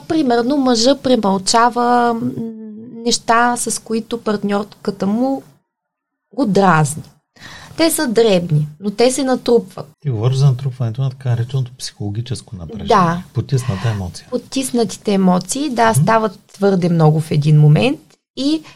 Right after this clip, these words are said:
Speaker 1: се разразява конфликт. Ето това е един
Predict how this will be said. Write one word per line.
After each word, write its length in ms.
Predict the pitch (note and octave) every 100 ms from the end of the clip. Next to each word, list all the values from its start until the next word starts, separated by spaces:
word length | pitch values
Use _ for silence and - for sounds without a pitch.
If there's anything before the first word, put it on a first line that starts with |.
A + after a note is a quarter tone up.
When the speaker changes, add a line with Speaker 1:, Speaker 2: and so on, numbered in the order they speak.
| _
Speaker 1:
се 160 | _ G#3+
разразява 680 | G3 F3+ F3+ F3 G#3+ B3+ B3+
конфликт. 760 | G3 F#3+ - F3+ D#3+ _ - -
Ето 260 | A3 -
това 300 | - F#3+ G3+
е 40 | G#3+
един 300 | F#3 A3